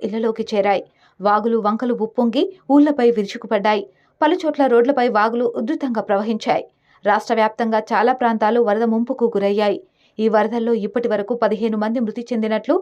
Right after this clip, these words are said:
అధికార వర్గాలు తెలిపాయి. మరో ముగ్గురు వరద నీటిలో గల్లంతయ్యారని పేర్కొన్నారు. ముఖ్యంగా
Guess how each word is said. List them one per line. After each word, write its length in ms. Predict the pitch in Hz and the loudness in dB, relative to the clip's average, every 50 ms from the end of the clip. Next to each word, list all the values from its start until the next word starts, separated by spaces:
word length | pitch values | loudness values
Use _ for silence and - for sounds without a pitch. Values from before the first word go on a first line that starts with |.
| - - - - | -2 -8 -8 -2
అధికార 380 | - 277 285 349 - 294 269 240 | 0 0 0 0 -2 -4 -4 -2
వర్గాలు 380 | 196 196 196 196 - 262 233 220 | -2 -2 -2 -2 -2 -4 -6 -4
తెలిపాయి. 440 | - 220 202 190 196 214 202 - - - _ _ _ _ _ _ - | -4 -4 -4 -2 0 0 0 0 -2 -6 _ _ _ _ _ _ -4
మరో 220 | 202 226 226 226 226 | 0 2 4 4 4
ముగ్గురు 340 | 220 220 214 - 226 220 220 | 2 0 -2 -2 0 0 2
వరద 240 | 214 214 214 220 254 | 2 2 0 -2 -2
నీటిలో 360 | 262 247 240 233 240 233 220 | -4 -4 -4 -2 -2 -2 0
గల్లంతయ్యారని 720 | 202 208 196 202 226 240 233 233 226 226 220 208 214 208 196 | 0 0 0 0 0 -2 -2 -4 -4 -4 -4 -4 -4 -4 -2
పేర్కొన్నారు. 520 | 202 202 202 - 214 214 214 208 202 202 - - _ _ _ _ _ _ - | -2 -2 -2 0 0 2 2 2 2 0 -2 -8 _ _ _ _ _ _ 0
ముఖ్యంగా 440 | 226 233 - - 269 233 226 247 | 0 0 2 2 0 2 2 2